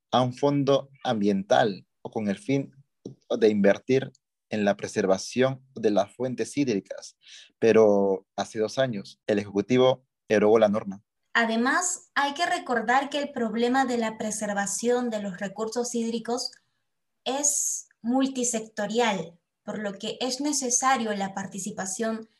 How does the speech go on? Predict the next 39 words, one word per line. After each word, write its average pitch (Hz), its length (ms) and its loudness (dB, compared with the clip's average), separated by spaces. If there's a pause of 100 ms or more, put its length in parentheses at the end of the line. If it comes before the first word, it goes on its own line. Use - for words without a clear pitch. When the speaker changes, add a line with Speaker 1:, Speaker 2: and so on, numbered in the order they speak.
(140)
Speaker 2:
de 214 200 -4
otros 302 340 -2
actores 240 840 -2 (300)
fuera 262 260 2
de 220 140 0
Lima 240 320 -2
incluso. 180 500 -8 (840)
Speaker 1:
No 156 200 2
solo 135 520 2
se 117 100 -2
debe 127 240 -2 (160)
tener 117 260 -2
en 127 120 -2
cuenta 123 580 -2 (140)
la 113 340 2
retribución 113 800 -2
hacia 131 240 -2
las 98 160 0
cuencas 127 560 -4
en 101 140 -4
Lima, 110 340 -4 (260)
sino 127 320 2
también 131 560 0 (220)
al 120 160 2
origen 131 580 -2 (120)
de 110 160 2
los 101 180 0
ríos, 113 460 -2 (160)
como 104 240 -2
es 110 100 -6
el 117 180 -2 (180)
caso 123 560 2
de 113 80 2
la 104 160 4
cuenca 131 460 0
de 113 180 0
Mantaro 104 680 0
en 107 140 -8
Junín, 107 400 -8